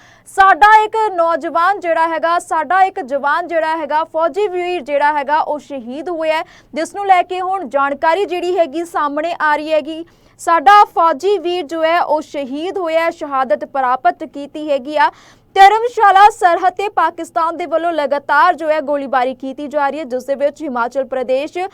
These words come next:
ਫੌਜ ਦੇ ਸੂਬੇਦਾਰ ਮੇਜਰ ਪਵਨ ਕੁਮਾਰ ਜਿਹੜੇ ਨੇ ਉਹ ਸ਼ਹੀਦ ਹੋਏ ਨੇ, ਜਿਨ੍ਹਾਂ ਦੀ ਤਸਵੀਰ ਅਸੀਂ ਤੁਹਾਨੂੰ ਤੁਹਾਡੀ ਸਕਰੀਨ ਤੇ ਦਿਖਾ ਰਹੇ ਹਾਂ।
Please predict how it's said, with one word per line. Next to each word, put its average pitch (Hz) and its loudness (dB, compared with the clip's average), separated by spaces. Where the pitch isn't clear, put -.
ਫੌਜ 370 8
ਦੇ 294 0
ਸੂਬੇਦਾਰ 403 4
ਮੇਜਰ 330 -2
ਪਵਨ 320 -2
ਕੁਮਾਰ 294 0
ਜਿਹੜੇ 302 -2
ਨੇ 302 -4
ਉਹ 294 2
ਸ਼ਹੀਦ 294 -2
ਹੋਏ 349 -2
ਨੇ, 349 -6
ਜਿਨ੍ਹਾਂ 294 -6
ਦੀ 302 -8
ਤਸਵੀਰ 285 -4
ਅਸੀਂ 302 -6
ਤੁਹਾਨੂੰ 277 -6
ਤੁਹਾਡੀ 262 -4
ਸਕਰੀਨ 277 -10
ਤੇ 247 -4
ਦਿਖਾ 226 -8
ਰਹੇ 247 2
ਹਾਂ। - 0